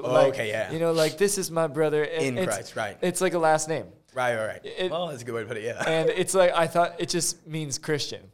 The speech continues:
Speaker 1: Right, sure.
Speaker 2: Um, lately, I have been looking into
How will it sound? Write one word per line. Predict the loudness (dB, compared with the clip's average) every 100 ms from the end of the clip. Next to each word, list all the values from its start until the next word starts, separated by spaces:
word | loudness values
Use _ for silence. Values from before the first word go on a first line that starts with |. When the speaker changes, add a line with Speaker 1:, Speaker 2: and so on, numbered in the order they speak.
| _
Speaker 1:
Right, | -6 -6 -8
sure. | -10 -10 -8
Speaker 2:
Um, | -4 -2 -4 -8 _ _ _ -12
lately, | -4 -2 -2 -2 -2 -2
I | 0 -2
have | -2
been | -4 -4 -4
looking | -6 -8 -10 -12 -12
into | -12 -10 -10 -8 -6 -4 -6 -6